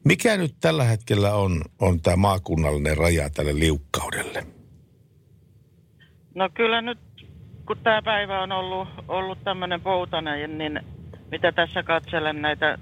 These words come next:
Speaker 2: tiesääasemia ja karttoja, niin tota, aika lailla on tienpinnat kyllä kuivia, mutta tietysti ainakin pääteillä, mutta tietysti sitten jos on sitä kosteutta, niin nythän on,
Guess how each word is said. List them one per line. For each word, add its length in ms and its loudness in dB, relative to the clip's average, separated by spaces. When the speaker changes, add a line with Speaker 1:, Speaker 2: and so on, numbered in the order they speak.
Speaker 2:
tiesääasemia 1600 -4
ja 160 0
karttoja, 540 -2
niin 220 -6
tota, 380 0
aika 340 0
lailla 340 -2
on 140 -8
tienpinnat 680 -4
kyllä 200 -2
kuivia, 540 -2
mutta 380 -6
tietysti 460 -4
ainakin 400 0
pääteillä, 600 -2
mutta 260 -8
tietysti 480 -6
sitten 280 -4
jos 160 -2
on 140 0
sitä 200 -2
kosteutta, 680 -2
niin 180 -6
nythän 340 0
on, 140 2